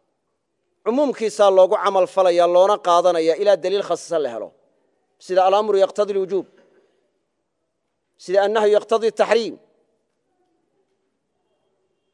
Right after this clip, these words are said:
Yacni, waxa weeye, saas oo kale. Labadii daliile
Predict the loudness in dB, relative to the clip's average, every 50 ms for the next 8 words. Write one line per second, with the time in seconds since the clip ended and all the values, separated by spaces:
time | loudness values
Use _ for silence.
0 | _ _ _ -12 -6 -6 -4 0 2 2 2 2 4 4 2 2 2 -2 -6 -6
1 | -12 -18 -20 _ _ _ _ _ _ _ _ _ _ _ _ _ _ _ _ _
2 | _ _ _ _ _ _ _ _ _ _ _ _ -4 -2 4 4 6 4 4 0
3 | -4 4 4 4 4 6 6 6